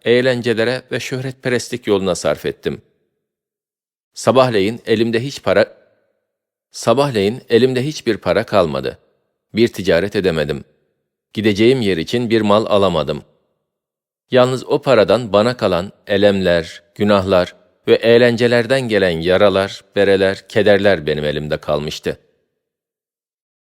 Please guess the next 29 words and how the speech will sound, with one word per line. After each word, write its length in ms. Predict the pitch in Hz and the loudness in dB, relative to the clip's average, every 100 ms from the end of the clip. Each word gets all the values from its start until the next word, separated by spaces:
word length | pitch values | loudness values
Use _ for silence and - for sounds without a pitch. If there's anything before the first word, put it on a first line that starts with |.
| _ | _
Birden 400 | 147 139 131 104 | -2 2 2 4
ben 200 | 110 147 - | 2 0 -4
o 100 | 127 | -4
hazin 340 | 107 110 147 | -2 -2 -2
haletteyken 840 | 135 117 107 101 - 127 85 82 76 - _ _ _ | -2 0 2 0 -2 -4 -2 -4 -4 -10 _ _ _
orada 380 | 131 143 117 110 | 4 6 6 4
bir 60 | 110 | 4
adam 300 | 98 123 123 | 2 2 0
peyda 380 | 120 107 104 76 | 0 4 4 4
oldu. 360 | 69 65 - _ _ _ _ _ - | 0 -6 -10 _ _ _ _ _ 0
Bana 240 | 113 120 | 2 2
dedi, 300 | 117 104 87 _ _ _ _ _ _ - | 2 0 -2 _ _ _ _ _ _ -12
"Bütün 340 | 117 160 160 | -8 -6 -8
bütün 240 | 131 127 110 | -8 -6 -6
sermayeni 640 | - 110 107 107 104 131 | 0 2 4 4 4 2
zayi 340 | 127 127 127 117 | 4 4 4 2
ettin. 380 | - 82 71 - _ _ _ _ | 0 -6 -10 -14 _ _ _ _
Tokada 360 | 113 120 120 117 | 0 4 4 4
da 80 | |
müstahak 460 | 127 - 127 120 117 | 2 -2 0 0 2
oldun. 340 | 95 82 69 - _ _ _ _ _ | 0 0 -4 -10 _ _ _ _ _
Gideceğin 480 | 120 117 110 123 139 | 0 2 6 6 4
yere 260 | 117 98 110 | 2 2 2
de 60 | |
müflis 380 | 117 98 131 131 | 0 -4 -6 -2
olarak 340 | 101 98 120 - | 0 0 -2 -4
elin 280 | 104 127 123 | 0 2 2
boş 200 | 135 - | 0 0
gideceksin. 640 | 101 87 80 78 - - | -6 -4 -4 -6 -8 -10